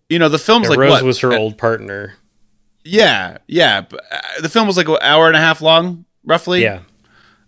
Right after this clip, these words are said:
Speaker 1: Um, I coulda used more. I think I, I coulda used more a little bit. And I could have also watched either one way or the other way, either the more of, like, the crazy fun,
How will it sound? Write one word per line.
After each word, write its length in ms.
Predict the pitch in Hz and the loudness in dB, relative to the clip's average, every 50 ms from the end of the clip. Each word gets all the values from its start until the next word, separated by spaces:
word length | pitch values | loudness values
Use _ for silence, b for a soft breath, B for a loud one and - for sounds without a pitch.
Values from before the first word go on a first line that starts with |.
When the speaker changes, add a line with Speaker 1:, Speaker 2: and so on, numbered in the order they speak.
| b | b
Speaker 1:
Um, 480 | - 135 135 131 123 117 113 113 110 - _ _ _ _ - | 2 2 4 4 4 2 0 -2 -4 -8 _ _ _ _ -4
I 60 | 120 143 | -4 -2
coulda 200 | - 226 220 220 | 0 0 2 2
used 220 | 220 233 208 175 | 2 0 -2 -4
more. 400 | 156 151 156 214 220 131 98 - - | -4 -2 0 0 0 0 -2 -4 -6
I 80 | - | -8
think 200 | 123 147 180 147 | -4 -4 -2 0
I, 160 | 165 151 - - | 0 0 0 0
I 60 | - 135 | -4 -4
coulda 200 | - 180 170 175 | -2 -2 -2 -2
used 200 | 170 165 143 143 | -2 -4 -6 -6
more 500 | 139 139 135 143 151 165 175 190 180 - _ _ _ - | -4 -4 -2 0 0 0 -2 -4 -6 -10 _ _ _ -6
a 60 | 135 | -2
little 180 | 139 147 156 160 | 0 2 2 2
bit. 320 | 143 175 190 202 196 - b b b b b b b | 2 2 0 0 0 -4 b b b b b b b
And 240 | - 135 139 139 135 - - | 0 2 2 2 -2 -4 -4
I 60 | 131 | -4
could 140 | 135 - 175 | -2 0 0
have 100 | 165 143 | 2 2
also 280 | 151 151 160 175 175 156 | 2 2 2 2 0 0
watched 540 | 143 147 143 143 143 - - - - - - b b b b b b | 2 4 4 4 4 0 -2 -6 -6 -10 -12 b b b b b b
either 300 | - 160 147 147 147 135 | -2 0 4 4 4 4
one 640 | 131 120 110 - - 117 113 117 131 151 170 175 175 | 4 2 -4 -12 -12 -12 -8 -2 0 2 2 2 2
way 180 | 175 170 165 165 | 2 4 4 6
or 100 | 160 151 | 4 4
the 160 | 135 139 139 | 4 4 4
other 220 | 139 143 143 143 | 4 4 4 2
way, 400 | 135 127 123 117 113 113 117 113 b b b b b - | 2 4 4 4 4 4 0 -2 b b b b b 0
either 240 | 139 135 139 135 | 2 4 6 4
the 140 | 123 117 120 | 4 4 0
more 320 | 120 123 131 135 143 143 143 | -2 0 2 4 4 4 4
of, 140 | 127 - | 2 2
like, 180 | 139 131 120 - | 0 -2 -2 -2
the 80 | - - | -10 -12
crazy 800 | - - 156 151 151 147 143 147 151 147 139 135 135 127 b b b b b | -6 0 2 2 2 2 0 0 0 0 0 0 -2 -4 b b b b b
fun, 580 | b - - 160 151 147 151 156 175 185 190 | b -6 0 2 2 2 2 0 -2 -4 -6